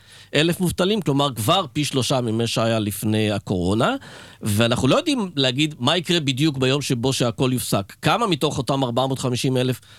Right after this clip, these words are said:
אנשים יחזרו לעבוד? אנחנו יודעים בוודאות שהרבה משרות פשוט התעיינו, כי עסקים נסגרו, כי מקומות עבודה התייעלו, ניצלו את הקורונה כדי להתייעל, ואז צריך לראות מהו המספר, ומה הם התחומים, וגם מי הם האנשים שבעצם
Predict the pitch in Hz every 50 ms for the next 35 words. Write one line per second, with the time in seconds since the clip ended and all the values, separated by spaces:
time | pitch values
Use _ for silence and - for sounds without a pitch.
0 | - - - - 107 120 117 - 147 127 127 127 - 131 107 113 120 113 117 123
1 | 120 110 104 101 104 135 180 185 170 143 113 143 135 127 143 175 165 175 151 131
2 | 160 139 147 147 170 208 196 131 - - - - _ - _ - - - 131 117
3 | 127 165 180 165 143 - - - 143 160 147 135 - - - - - - 120 -
4 | 160 156 139 143 143 131 - - 151 147 143 143 135 123 131 151 - _ _ _
5 | - - 147 147 - - 156 - 185 185 185 165 156 135 131 123 127 123 110 113
6 | 120 147 - - - - - _ - - 147 127 107 151 143 151 165 - 170 143
7 | 143 139 135 147 143 135 131 - 143 143 127 123 127 147 147 123 113 107 - -
8 | - 131 131 127 - 131 123 - 139 120 120 120 123 110 - 123 117 110 117 107
9 | 107 101 - 113 104 107 120 175 247 247 - - - - - - - - 120 147
10 | 196 202 - 254 247 226 214 240 254 - - - 143 147 156 175 190 185 175 160
11 | 143 - - - - 123 127 139 175 240 285 - _ - 120 110 113 117 123 127
12 | 120 127 143 156 175 160 147 - - 104 - 113 117 127 160 247 311 339 381 -
13 | - - 107 123 123 135 143 147 - - 131 143 190 247 262 240 214 190 175 165
14 | 151 - - 180 180 180 170 - - 175 160 - 135 113 123 131 127 - 151